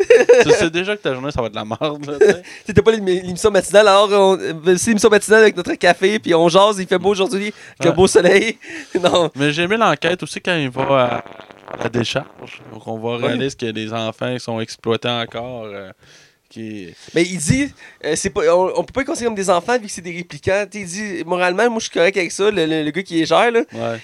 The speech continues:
Speaker 1: Il dit, euh, je, c'est pas illégal, ce que je fais, c'est pas des enfants, c'est des réplicants.
Speaker 2: Ouais.
Speaker 1: Puis là, t'as, là, t'as un questionnement moral à savoir si oui ou non c'est mo-, <laughs> c'est bien.
Speaker 2: Puis,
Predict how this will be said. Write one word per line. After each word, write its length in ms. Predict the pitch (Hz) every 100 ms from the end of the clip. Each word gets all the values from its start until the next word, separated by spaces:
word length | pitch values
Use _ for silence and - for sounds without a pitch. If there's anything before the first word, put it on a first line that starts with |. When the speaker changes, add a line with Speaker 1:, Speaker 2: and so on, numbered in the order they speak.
| -
Speaker 1:
Il 60 | 131
dit, 200 | 170 175
euh, 140 | 165
je, 120 | 156 156
c'est 300 | 147 - -
pas 100 | 233
illégal, 260 | 202 233
ce 60 | -
que 80 | 180
je 80 | -
fais, 100 | 254
c'est 140 | 208
pas 100 | 202
des 140 | 196
enfants, 300 | 175 165 208 226
c'est 140 | 156
des 100 | 165
réplicants. 400 | 175 185 196 214 - - 254 - -
Speaker 2:
Ouais. 320 | 110 110 107 107 104
Speaker 1:
Puis 40 | -
là, 60 |
t'as, 240 | 214 180 175
là, 160 | 196
t'as 140 | 208 175
un 60 |
questionnement 420 | 165 175 180 170 196
moral 280 | 170 180
à 20 | 190
savoir 360 | 165 156 170
si 160 | - 160
oui 140 | 156
ou 60 | 165
non 180 | 160 175
c'est 160 | -
mo-, 120 | 170 -
<laughs> 100 | 156
c'est 180 | 170 160
bien. 240 | 147 170 - -
Speaker 2:
Puis, 420 | - 131 120 117